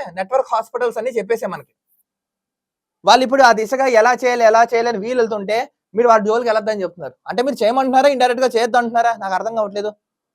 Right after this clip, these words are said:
ప్రెస్ ముందరకు వచ్చినప్పుడు మాట్లాడే ముందర ఏంటో కింద ఉన్న వాళ్ళతో ఒక రాయించుకోండి,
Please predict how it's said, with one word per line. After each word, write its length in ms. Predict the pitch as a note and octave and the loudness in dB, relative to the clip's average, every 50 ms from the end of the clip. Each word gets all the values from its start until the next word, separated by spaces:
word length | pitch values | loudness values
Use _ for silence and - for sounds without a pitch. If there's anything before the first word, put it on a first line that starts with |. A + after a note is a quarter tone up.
| _ _ _ _ _ _ _ _ _ _ _ _ _ _ _ _ _ _ _ _ _ _ _ _ _ _ _ _ _ _ _ _ _ _ _ | _ _ _ _ _ _ _ _ _ _ _ _ _ _ _ _ _ _ _ _ _ _ _ _ _ _ _ _ _ _ _ _ _ _ _
ప్రెస్ 180 | D#3 F#3+ - | -6 -4 -2
ముందరకు 260 | C#4+ D#4 D#4 D4+ C#4 C4 | -2 2 2 4 4 4
వచ్చినప్పుడు 320 | B3 B3+ B3 A#3+ B3 C4 | 2 2 -2 -2 -2 0
మాట్లాడే 300 | A3+ G#3+ G#3+ A#3+ A#3 A#3 | 0 -2 -2 -2 -4 -4
ముందర 220 | A3 G#3+ G#3 A3 | -4 -6 -4 -4
ఏంటో 480 | A#3 A#3+ G#3+ G3 G3+ G3+ G3+ A3 A3 A3 | -4 -4 -4 -4 -6 -4 -2 0 0 0
కింద 220 | G3 F#3+ F3+ F#3+ | -2 -6 -8 -8
ఉన్న 120 | G#3 G3 G3 | -6 -6 -6
వాళ్ళతో 240 | F#3 F3+ E3+ F#3+ G3 | -6 -6 -8 -10 -12
ఒక 220 | F3 D#3+ D3+ D#3+ | -12 -14 -14 -12
రాయించుకోండి, 580 | C#3 C#3+ D3 E3 F3+ E3+ _ _ D#3 B2+ A#2 | _ -12 -12 -12 -14 -20 _ _ -20 -20 -20